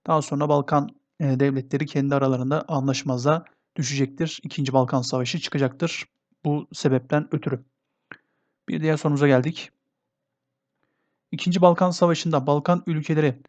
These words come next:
aşağıdaki devletlerden hangisine karşı saldırıya geçmişlerdir?" diye sorduk. Arkadaşlar hangi devlete karşı?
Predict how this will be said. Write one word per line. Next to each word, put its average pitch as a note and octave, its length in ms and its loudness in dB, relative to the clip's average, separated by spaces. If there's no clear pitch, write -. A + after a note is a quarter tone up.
aşağıdaki E3 460 0
devletlerden D#3+ 520 0
hangisine E3+ 500 -2
karşı D#3+ 380 0
saldırıya D3+ 480 2
geçmişlerdir?" C3+ 960 -2
diye C3+ 160 0
sorduk. C3+ 460 -4
Arkadaşlar C#3+ 560 -4
hangi E3+ 320 -2
devlete C#3 340 2
karşı? D3 420 -2